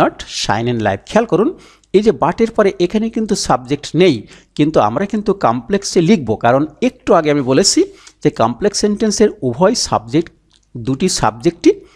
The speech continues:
লিখতে হবে। কোনো সাবজেক্টকে হিডেন করা বা গোপন রাখা বা ইমপ্লাইড করা যাবে না, লিখতে হবে। তো এখানে যদিও নেই, কিন্তু এটার অস্তিত্ব ছিল, আমরা একটু আগে বলেছি, but-এর পরে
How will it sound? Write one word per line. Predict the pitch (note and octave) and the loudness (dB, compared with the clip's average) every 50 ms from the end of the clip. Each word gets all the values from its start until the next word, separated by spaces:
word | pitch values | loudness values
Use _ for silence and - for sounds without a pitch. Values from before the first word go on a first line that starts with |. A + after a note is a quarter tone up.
| - _ _ - | -20 _ _ -2
লিখতে | C3+ C3+ F#3+ G#3 - - - A#2+ | 0 2 0 0 0 -2 -2 -2
হবে। | A2 G2 G#2 G2 - - _ _ _ | 0 -2 -4 -6 -8 -12 _ _ _
কোনো | - C#3+ D3+ E3+ F3+ | -2 2 2 2 2
সাবজেক্টকে | - - A#3 - - A2+ D#3+ D3+ - - A3 G#3+ | 0 -2 -2 -4 -2 -4 -6 -6 -4 -2 0 0
হিডেন | D3+ F2+ G2+ B2 A#2+ D3 D#3+ F3+ | 0 -2 -4 0 2 2 2 2
করা | F3+ - E3+ F#3+ F#3 | 0 0 2 2 2
বা | D3 A#2 A2+ A#2+ B2+ | 4 4 2 2 0
গোপন | - A#2+ A2 - C3 B2+ B2+ | -2 -8 -8 -6 -4 -4 0
রাখা | A#2+ C3+ C#3+ - - G3+ | 0 -2 -2 -2 -4 -2
বা | C3+ A2+ A#2+ D#3 - - - _ _ _ _ _ - | 2 2 2 2 0 -4 -12 _ _ _ _ _ -10
ইমপ্লাইড | - A#2+ A#2 - - D3 D#3+ F3 - | -8 -8 -6 -2 2 2 2 2 0
করা | - - C#3+ D3+ E3+ D#3+ | -2 0 2 2 2 2
যাবে | A#2 B2+ G#2+ G2+ B2 F3+ G#4+ - - _ _ _ _ _ _ _ _ | 0 0 0 2 2 2 2 0 -2 _ _ _ _ _ _ _ _
না, | - B2 D3+ E3+ D3 G2+ F2 - - - _ - | -2 0 2 2 2 2 -2 -6 -14 -16 _ -2
লিখতে | G#3 D#4 - - - A2 | -2 -2 0 -2 -6 -6
হবে। | F#2 G2 F#2+ - _ _ _ _ - | -4 -6 -8 -12 _ _ _ _ -6
তো | D#3+ - | 0 2
এখানে | F#3+ G3+ G3 C4 B3+ - G#3 | 2 2 4 2 2 2 2
যদিও | E3+ F#3+ F3 F#3+ G3+ F#3+ | 2 2 2 4 4 4
নেই, | D3+ C#3 C#3 D#3 A3 G#4 - - - _ _ - | 4 4 4 4 4 2 0 -4 -12 _ _ 0
কিন্তু | F3+ F3+ - - | 0 2 2 2
এটার | - - - G3+ - - | 2 2 0 -4 -4 -2
অস্তিত্ব | D3 E3+ F3+ - - _ - - _ - A#3+ | 0 0 0 0 -4 _ -16 -6 _ 0 0
ছিল, | A3+ - - A3 F3+ C#3+ | 0 0 0 2 2 4
আমরা | A#2+ B2+ D3+ F3 | 4 2 0 -2
একটু | E3+ - - F#3 | -2 0 0 2
আগে | E3 E3+ | 2 4
বলেছি, | D#3+ F#3+ G#3+ F#3 - - - G2+ F#2+ B2+ | 4 4 4 2 2 0 -4 -10 -10 -6
but-এর | A#2 B2+ - - F3 F3+ | -4 -4 -4 -4 -6 -4
পরে | - - F3+ F#3 F#3+ | -2 2 2 2 2